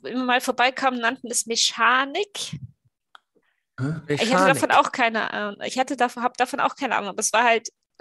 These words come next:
Speaker 1: hoch musste man kurbeln und mit dem Hebel hat man's entsperrt, dann lief es runter.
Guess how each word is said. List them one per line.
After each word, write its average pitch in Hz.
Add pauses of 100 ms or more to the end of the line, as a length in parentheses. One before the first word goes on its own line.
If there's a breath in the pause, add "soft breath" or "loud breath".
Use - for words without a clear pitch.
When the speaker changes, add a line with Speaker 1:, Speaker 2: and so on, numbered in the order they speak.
(100)
Speaker 1:
hoch 302
musste 285
man 254
kurbeln 311
und 254
mit 240
dem 240
Hebel 277
hat 277
man's 233
entsperrt, -
dann 262
lief 262
es -
runter. 254